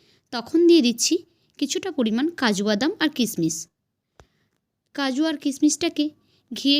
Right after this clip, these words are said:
কিছুক্ষণ নেড়ে নিচ্ছি। অল্প একটু সময় পরে দেখবেন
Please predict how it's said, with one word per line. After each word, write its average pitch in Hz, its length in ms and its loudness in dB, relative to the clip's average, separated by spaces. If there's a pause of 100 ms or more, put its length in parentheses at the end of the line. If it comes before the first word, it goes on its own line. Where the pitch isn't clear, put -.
কিছুক্ষণ 302 400 -2 (440)
নেড়ে 247 300 0
নিচ্ছি। 185 280 -4 (640)
অল্প 285 220 -6 (140)
একটু 330 160 -8
সময় 285 380 -2
পরে 320 160 -2
দেখবেন 262 340 -2